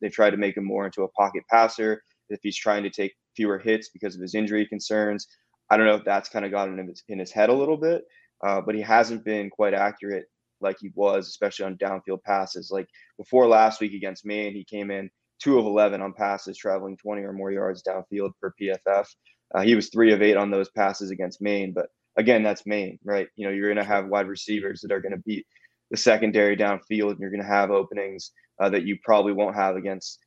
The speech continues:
Florida State, um, this week. So I think, you know, he's, he's been up and down. He's had moments where you're like, "Okay, that's the quarterback that could be a second round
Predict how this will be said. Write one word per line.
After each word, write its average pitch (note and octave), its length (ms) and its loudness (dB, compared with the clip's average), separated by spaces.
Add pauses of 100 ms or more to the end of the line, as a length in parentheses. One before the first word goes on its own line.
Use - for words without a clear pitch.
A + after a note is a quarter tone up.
(160)
Florida G2+ 280 0
State, F2+ 400 -8 (360)
um, F#2+ 600 -4
this G#2 240 -4
week. E2+ 240 -12
So G#2+ 240 4 (280)
I A#2 80 6
think, C3 380 -2
you C3+ 80 -2
know, A2+ 140 6
he's, B2+ 260 -4
he's B2+ 160 -4
been B2+ 140 -2
up A#2+ 160 2
and A#2+ 120 -2
down. A2+ 440 2
He's A#2 160 -10
had G#2 160 0
moments G#2 420 -6
where G#2+ 120 -6
you're G#2 120 -4
like, G2+ 140 -6
"Okay, G#2 240 -8
that's G2 320 -8
the G#2 80 -10
quarterback G2+ 640 -4
that F2+ 180 -8
could F#2 140 -12
be G2+ 160 -2
a G2 120 -2 (400)
second A2 400 0
round G2+ 320 -2